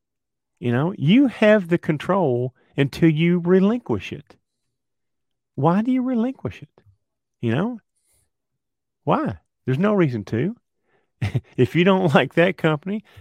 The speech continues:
tell them to take their contract and stick it up their ass and go to another company. And like Chris says, nowadays, it used to be you'd have to get in the car and drive and find out what that company looks like.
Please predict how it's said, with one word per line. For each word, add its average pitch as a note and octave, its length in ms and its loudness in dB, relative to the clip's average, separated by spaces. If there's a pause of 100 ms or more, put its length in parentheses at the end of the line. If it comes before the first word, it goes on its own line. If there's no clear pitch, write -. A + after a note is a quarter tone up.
tell E3 160 4
them E3 80 2
to D3+ 60 0
take D#3 260 0
their G3 120 -2
contract C#3 480 0
and G3+ 100 -8
stick C#3+ 220 -4
it C#3+ 60 -2
up C3+ 100 -6
their A#2 140 -2
ass D#3 220 -2
and F3 100 -4
go E3 120 0
to G3+ 120 -6
another C4+ 300 -4
company. C3 520 -8 (640)
And D#3 160 6
like E3 200 6
Chris F#3+ 260 -2
says, B3+ 420 0
nowadays, F3 640 0
it - 120 2
used B3+ 380 2
to C#4 60 -4
be G3+ 160 -2
you'd G3+ 120 -4
have F#3 160 0
to F3+ 60 -8
get G3 180 -2
in - 40 -12
the - 60 0
car G3 300 -2
and E3 100 0
drive G3+ 360 2
and C#3+ 220 -4
find F#3 280 2
out A#3+ 160 2
what E3 120 0
that A#2 200 2
company G#2 280 0
looks G#2 300 -2
like. F#2 220 -8